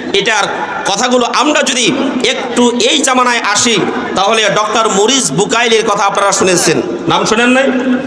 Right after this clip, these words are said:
দি বাইবেল অ্যান্ড কোরআন তিনি লিখেছেন। তিনি কোরআনটাকে ভুল ধরার জন্য গবেষণা করা শুরু করে দিয়েছিলেন। যখন ফেরাউনের লাশ নিয়ে গবেষণা করে,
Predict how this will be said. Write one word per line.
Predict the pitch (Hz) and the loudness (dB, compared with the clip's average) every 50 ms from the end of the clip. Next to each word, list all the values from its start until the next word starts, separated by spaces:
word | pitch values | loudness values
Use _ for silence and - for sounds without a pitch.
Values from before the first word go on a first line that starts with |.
| - - 240 | -4 -2 0
দি | 180 190 | 0 2
বাইবেল | 180 180 214 247 247 254 254 247 233 - | 2 2 0 2 2 2 2 2 2 0
অ্যান্ড | 185 214 190 165 | 0 -2 -2 0
কোরআন | 180 220 226 226 226 220 | 0 2 2 2 0 0
তিনি | 214 - 214 220 | 0 0 0 2
লিখেছেন। | 214 220 226 254 285 285 - 277 254 208 170 - 180 170 151 143 - 160 | 2 2 0 0 0 0 0 0 2 0 0 0 -2 -4 -4 -4 -4 -2
তিনি | 160 185 220 226 214 220 - | 0 2 2 2 0 0 0
কোরআনটাকে | 190 202 214 240 262 247 240 240 233 240 226 | 0 2 2 2 0 0 0 0 0 0 0
ভুল | 196 147 - 156 208 254 269 269 262 | 0 0 2 2 2 4 2 2 2
ধরার | - - 208 233 254 254 247 - | 0 0 2 2 2 2 0 0
জন্য | 175 233 233 233 233 226 202 170 - - - - - - - | 0 0 0 2 2 2 2 0 -2 -4 -8 -10 -10 -4 -2
গবেষণা | 135 165 196 240 233 247 240 233 | -2 0 2 2 0 0 0 0
করা | 226 226 214 214 214 | 0 0 2 2 2
শুরু | - 220 233 233 | 2 2 2 4
করে | 202 226 226 | 4 2 2
দিয়েছিলেন। | 220 233 247 254 254 254 269 247 226 175 - 247 - - - - - - | 2 2 0 0 2 2 2 2 2 0 0 -2 -4 -4 -4 -4 -4 -2
যখন | - 190 190 190 233 233 226 202 156 - | -2 -2 0 2 2 2 2 0 0 0
ফেরাউনের | - 202 226 233 226 233 233 233 226 | 0 0 2 2 2 2 2 2 2
লাশ | 208 190 202 254 339 - - - - | 2 2 2 2 2 2 0 0 0
নিয়ে | 269 311 294 | 2 2 2
গবেষণা | 262 285 277 262 262 269 254 240 | 2 2 2 2 0 2 0 2
করে, | 226 214 208 185 139 | 2 2 2 0 0